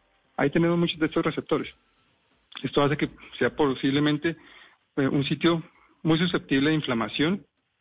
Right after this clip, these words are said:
de colonización y de diseminación incluso del virus hacia adentro del cerebro. Eh, vemos que hasta el veinte por ciento de los pacientes casi han tenido pérdida de la olfacción antes de cualquier síntoma, eh, incluso, eh, sistémico,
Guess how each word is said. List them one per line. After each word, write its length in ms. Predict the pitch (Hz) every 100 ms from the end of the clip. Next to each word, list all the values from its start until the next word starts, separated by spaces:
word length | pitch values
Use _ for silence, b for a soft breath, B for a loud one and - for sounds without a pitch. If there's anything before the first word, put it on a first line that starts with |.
| _ _
de 140 | 143 135
colonización 840 | 127 120 117 123 - 160 180 - _ _
y 140 | 147
de 120 | 131
diseminación 720 | 123 120 120 120 113 - 143 151
incluso 400 | 147 147 139 143
del 140 | 123
virus 280 | 127 139 139 -
hacia 300 | 143 127 120
adentro 280 | 117 127 143
del 140 | 135
cerebro. 300 | 135 120 - - _ B B B B _ _
Eh, 540 | 135 131 127 123 123 131 - _ _ _ _ _ _
vemos 280 | 143 151 180
que 120 | 196
hasta 160 | - 147
el 260 | 123 - _
veinte 300 | - 156 165
por 140 | 196 143
ciento 200 | 131 165
de 60 |
los 80 | 175
pacientes 440 | - 117 143 160 170
casi 360 | 185 180 220 214 _
han 140 | - 147
tenido 480 | 160 156 165 165 - _
pérdida 260 | - 156 160
de 60 | 147
la 60 |
olfacción 420 | 131 120 131 156 -
antes 260 | 147 160 185
de 80 | 170
cualquier 300 | 135 127 -
síntoma, 420 | 147 165 156 143 b b b b _
eh, 100 | 135
incluso, 720 | 147 131 143 - 156 156 147 -
eh, 260 | 160 131 120
sistémico, 560 | 139 - 156 151 - -